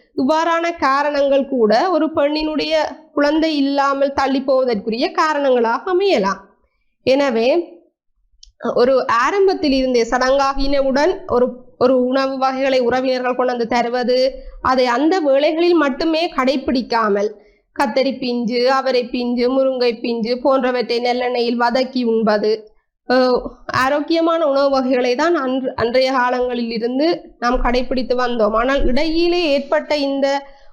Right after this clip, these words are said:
ஒரு நவநாகரிக மோகம் என்பதனால்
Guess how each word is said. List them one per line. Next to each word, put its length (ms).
ஒரு 240
நவநாகரிக 920
மோகம் 460
என்பதனால் 720